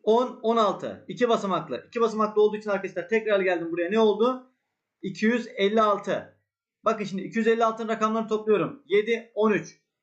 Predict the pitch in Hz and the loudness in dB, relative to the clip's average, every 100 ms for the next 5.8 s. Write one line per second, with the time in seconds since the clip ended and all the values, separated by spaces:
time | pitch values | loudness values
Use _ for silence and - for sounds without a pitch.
0 | _ 233 247 240 214 214 190 185 160 160 | _ 0 2 0 0 -2 -2 -4 -4 -6
1 | 113 - _ _ _ - 202 220 233 220 | -12 -14 _ _ _ 0 0 0 -2 0
2 | 214 - - 220 208 214 214 214 214 214 | 0 0 -4 -4 -4 -2 -2 2 4 4
3 | 220 214 208 - - _ _ _ _ 165 | 0 -2 -4 -6 -10 _ _ _ _ 0
4 | 226 226 214 202 185 214 214 170 190 214 | 2 2 0 -2 -2 -4 -6 -4 -2 -2
5 | - _ _ _ _ 196 214 | -6 _ _ _ _ 2 2